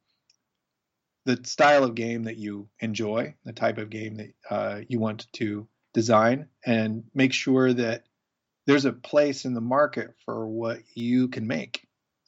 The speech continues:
um, because you, your game that you make is gonna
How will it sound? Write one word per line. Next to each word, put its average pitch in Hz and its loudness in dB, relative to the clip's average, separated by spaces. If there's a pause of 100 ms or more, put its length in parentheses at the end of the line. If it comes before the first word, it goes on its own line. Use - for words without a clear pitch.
um, 104 -4
because 113 -2 (100)
you, 123 -2 (360)
your 147 8
game 147 4
that 117 -6
you 127 -4
make 127 -4
is 107 -8
gonna 110 -8